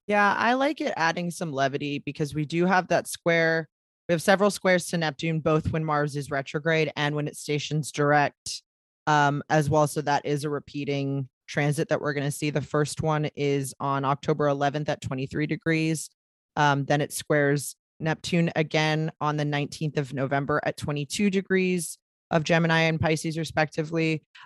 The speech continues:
Um, and then we will get a final square on, uh, Neptune will station direct. This is the other thing that's been happening is all of those outer planets are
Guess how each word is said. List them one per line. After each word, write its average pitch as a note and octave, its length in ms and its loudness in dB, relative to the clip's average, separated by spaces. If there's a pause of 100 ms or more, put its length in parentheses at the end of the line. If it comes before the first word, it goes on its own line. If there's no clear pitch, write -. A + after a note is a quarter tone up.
Um, D3 420 0
and D#3 280 -2
then D#3 600 0
we D3+ 220 0
will D3+ 180 2
get D3+ 460 0 (800)
a D#3+ 120 -2
final F3+ 680 0
square D3+ 920 -6 (120)
on, E3 360 -4
uh, D3 420 4 (360)
Neptune A3+ 280 8
will A3+ 80 8
station G#3 300 4
direct. E3+ 580 2 (260)
This A#3 200 6
is A3 80 2
the F#3+ 120 6
other F#3+ 140 6
thing E3+ 160 0
that's D3+ 140 -2
been D#3 100 0
happening D3 300 0
is D3 100 -2
all D#3 200 4
of D3+ 60 -2
those D3+ 140 0
outer F#3+ 220 2
planets D3+ 420 -6
are C#3 400 -2